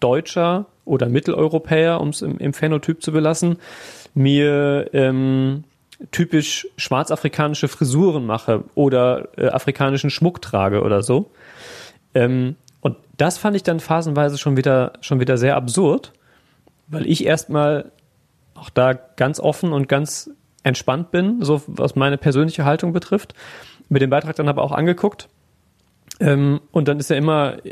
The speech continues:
bei, beispielsweise, um bei dem klassischen Ding zu bleiben, äh, die Frage,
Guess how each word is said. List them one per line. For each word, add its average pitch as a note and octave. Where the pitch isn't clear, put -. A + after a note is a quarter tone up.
bei, C#3
beispielsweise, C#3
um B2+
bei B2
dem A#2+
klassischen D3
Ding C3
zu C3+
bleiben, C3
äh, B2
die B2
Frage, C3